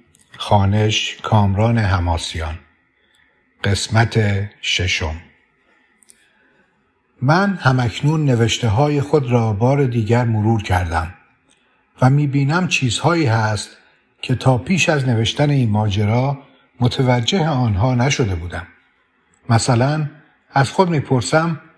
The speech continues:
بیچاره ژرمن محتضر که آتش لخت و اورش کرده و حتی پوست تنش را نیز کنده بود،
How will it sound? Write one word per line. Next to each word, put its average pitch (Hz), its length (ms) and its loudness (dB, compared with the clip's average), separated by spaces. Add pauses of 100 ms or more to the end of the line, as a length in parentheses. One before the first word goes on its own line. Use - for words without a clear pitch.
(220)
بیچاره 135 560 0
ژرمن 139 680 0
محتضر 123 840 0 (360)
که - 160 -2
آتش 131 720 0 (180)
لخت 139 340 0
و 131 40 0
اورش 139 400 0
کرده 107 540 0 (320)
و 113 160 2
حتی 147 320 0
پوست 147 440 -2
تنش 151 500 0
را 123 140 2
نیز 107 240 -2
کنده 113 340 0
بود، 135 340 0